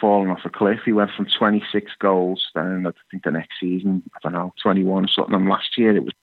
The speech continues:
yeah, I mean, Bobby's gone from twenty-six to twenty-one or something, and then last year it was, like, I don't know, it was twelve or something mad like that. Um, maybe more than that in all competitions, but it was, like, a steady decline.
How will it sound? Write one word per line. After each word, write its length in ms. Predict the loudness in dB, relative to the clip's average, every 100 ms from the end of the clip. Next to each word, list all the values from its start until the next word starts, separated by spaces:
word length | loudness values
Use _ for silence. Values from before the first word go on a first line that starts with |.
| _ _ _
yeah, 160 | 4 6
I 140 | 4
mean, 360 | 2 2 2 -2 0
Bobby's 320 | 0 2 -2
gone 240 | -2 -4 -2
from 180 | -4 -4
twenty-six 760 | -2 -2 -2 -6 -4 -4 -6 -18 -8
to 520 | -2 0 2 0 -2 -4 _ _ -20 -20 -20 -20 -10 -8 -2
twenty-one 520 | -2 -2 2 2 2
or 60 |
something, 420 | 0 -4 -4 -2 0
and 120 | 0
then 160 | 0
last 280 | 0 -2 -4
year 240 | -2 0 -2
it 100 | -4
was, 160 | -6
like, 180 | -4 -6 -8 -12
I 100 | -10
don't 120 | -6
know, 120 | -6
it 40 |
was 120 | -6 -6 -2
twelve 360 | 2 4 2 0
or 80 | -4
something 320 | -6 -2 2
mad 240 | 2 2
like 180 | -2 -2
that. 220 | -2 -2 -8 _ _ -20 _ _ _ -8
Um, 460 | -6 -4 -4 -8 -12 _
maybe 360 | -2 -2 -2 -6 _ -6
more 280 | 0 2 2
than 120 | 2
that 160 | 0 0
in 100 | -2
all 120 | -2
competitions, 680 | -4 -6 -4 -4 -2 -4 -4
but 180 | -6 -2
it 160 | 0
was, 180 | 0 2
like, 160 | 0 0
a 60 | -4
steady 420 | 2 2 2 -2
decline. 560 | -4 -2 0 2 -2